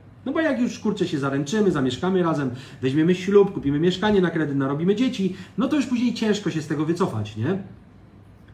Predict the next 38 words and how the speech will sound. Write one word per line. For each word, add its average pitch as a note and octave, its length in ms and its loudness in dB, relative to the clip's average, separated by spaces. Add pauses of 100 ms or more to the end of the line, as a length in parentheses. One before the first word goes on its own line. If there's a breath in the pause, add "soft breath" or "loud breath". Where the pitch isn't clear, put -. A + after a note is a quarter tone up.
(840)
I F3+ 100 0
czasem A#3+ 280 0
są C4 140 0
tacy G3 220 0
mężczyźni, F3 460 0
którzy G#3+ 260 -4
po G3+ 120 -2
prostu, G#3 320 0
no G3+ 120 2
nie, G3+ 180 0
m-, F3 720 -4
my G3 120 4
mówimy F3+ 320 4
wtedy, E3+ 240 0
że E3+ 120 2
nie F3+ 120 4
dorośli F#3 460 0
do C3+ 120 0
tego C3+ 240 -2
po C3+ 100 -6
prostu, C#3 320 -4
żeby, C3+ 540 0
żeby C3 360 0
z B2 100 -8
kimś C#3 180 -4
stworzyć C#3 360 -6
jakiś C3+ 220 -8
stały D3 300 -6
związek C3 400 -2
i G3 40 -8
faktycznie, G#3 380 -4
no G3 80 2
nie G#3 120 2
dorośli, G3+ 420 -2
nie? D#3+ 260 -2 (800 loud breath)
Faktycznie G#3+ 400 -2
nie G#3+ 100 0
dorośli. A3+ 440 0